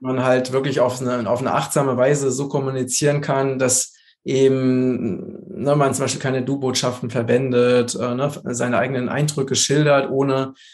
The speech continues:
jetzt, äh, rechthaberisch zu sagen, "Du hast, du machst, äh, du hast", ne?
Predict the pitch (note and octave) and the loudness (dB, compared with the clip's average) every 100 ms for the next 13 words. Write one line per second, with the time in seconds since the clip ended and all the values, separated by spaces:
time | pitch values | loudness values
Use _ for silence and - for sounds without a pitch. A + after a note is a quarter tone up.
0 | _ - C3 C3 - - B2 B2+ B2 B2 | _ -2 -2 -2 -6 -4 -2 0 0 0
1 | C#3+ C#3 B2+ C3 B2 - B2 B2 B2 B2+ | 0 2 2 0 0 -2 0 0 0 0
2 | B2+ B2 C3 C#3 - C3 A#2+ B2 C3+ C3+ | -2 0 2 2 -2 -2 -2 0 0 -2
3 | - B2+ A#2+ A#2+ B2 C3 - C3+ F3 G3 | -4 0 0 0 -4 -4 -8 -2 -2 -2